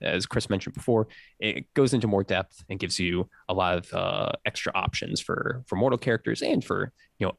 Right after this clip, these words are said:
any supernatural creature as well. Um, and yeah,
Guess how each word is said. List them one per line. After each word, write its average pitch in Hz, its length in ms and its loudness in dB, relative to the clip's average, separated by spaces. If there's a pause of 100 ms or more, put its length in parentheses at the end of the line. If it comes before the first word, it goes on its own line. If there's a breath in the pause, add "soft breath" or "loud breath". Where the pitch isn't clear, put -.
any 104 180 2
supernatural - 680 -4 (300)
creature - 440 -4
as - 180 -4
well. - 320 -2 (1120 loud breath)
Um, 95 560 2 (460)
and 151 200 4
yeah, 139 200 4